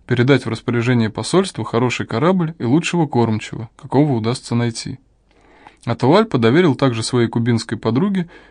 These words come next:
кипу из множества нитей. Узелки были кропотливо сплетены его личным архивариусом, и даже Игуанамото, который, впрочем, он полностью доверял, не знал их содержания.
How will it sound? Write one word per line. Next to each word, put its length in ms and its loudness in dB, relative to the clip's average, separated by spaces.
кипу 300 0
из 80 0
множества 440 0
нитей. 420 0
Узелки 380 0
были 220 4
кропотливо 520 2
сплетены 440 0
его 220 2
личным 340 0
архивариусом, 800 -2
и 60 -4
даже 320 2
Игуанамото, 800 2
который, 320 -2
впрочем, 380 -2
он 100 0
полностью 420 0
доверял, 460 0
не 120 2
знал 300 4
их 140 2
содержания. 680 -4